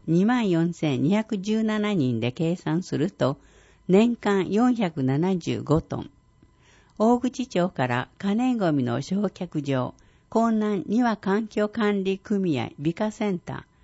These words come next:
ーに搬入される可燃ごみ搬入量、年間三千三百五十二トンに占める割合は約十四パーセントです。一人一人が日頃から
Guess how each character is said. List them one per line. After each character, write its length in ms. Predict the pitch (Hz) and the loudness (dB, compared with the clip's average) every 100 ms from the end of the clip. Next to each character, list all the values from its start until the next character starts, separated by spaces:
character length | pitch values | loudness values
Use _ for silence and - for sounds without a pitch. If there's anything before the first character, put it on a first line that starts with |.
| _ - | _ -2
ー 40 | |
に 180 | 147 143 - | 0 0 -6
搬 220 | - 220 | -4 0
入 220 | 226 220 233 | 0 0 -2
さ 200 | 202 190 | -2 -2
れ 160 | 185 | 0
る 180 | 151 139 | -2 -4
可 160 | - 180 | -4 -2
燃 260 | 214 233 175 | 0 0 0
ご 140 | 139 | 0
み 140 | 127 | 0
搬 180 | 147 165 | -2 -4
入 320 | 165 165 147 117 | -2 0 -2 -4
量、 220 | 120 - _ _ _ _ _ _ _ _ | -8 -12 _ _ _ _ _ _ _ _
年 280 | 180 202 233 | 2 4 2
間 360 | - 190 185 - _ | -2 0 0 -4 _
三 380 | - 226 233 233 | -8 -2 0 0
千 240 | 233 220 156 | 0 0 0
三 320 | 196 196 165 | 0 0 0
百 280 | 131 - 127 | -2 -4 -2
五 220 | 135 135 | 0 0
十 280 | 131 170 170 | 2 2 2
二 160 | 175 | 0
ト 160 | - 120 | -2 -6
ン 100 | - _ _ - | -8 _ _ 0
に 160 | 165 | 0
占 200 | 165 - | 0 0
め 140 | 196 226 | 2 2
る 120 | 185 | 2
割 300 | 139 143 139 | 0 0 -2
合 240 | 143 135 | -4 -6
は 220 | 131 123 - | -6 -6 -6
約 420 | - 196 - 147 - 147 | -2 -2 -2 -8 -8 -6
十 260 | 160 208 | -2 0
四 220 | 208 214 | 0 -2
パ 160 | 208 190 | -2 -4
ー 40 | 190 | -4
セ 180 | - 175 | -2 -2
ン 80 | |
ト 120 | 143 98 | -2 -6
で 140 | 71 | -10
す。 260 | - - - _ _ _ _ _ 1017 1017 _ _ _ _ _ _ _ _ | -14 -20 -20 _ _ _ _ _ _ -20 _ _ _ _ _ _ _ _
一 280 | - - 226 | -20 0 2
人 120 | 233 | 2
一 240 | 240 - 220 | 0 2 2
人 160 | 160 | 2
が 180 | 127 110 | 0 -4
日 200 | - 156 | -2 0
頃 280 | 156 185 196 | 2 2 0
か 180 | 190 175 | 0 0
ら 180 | 175 | -2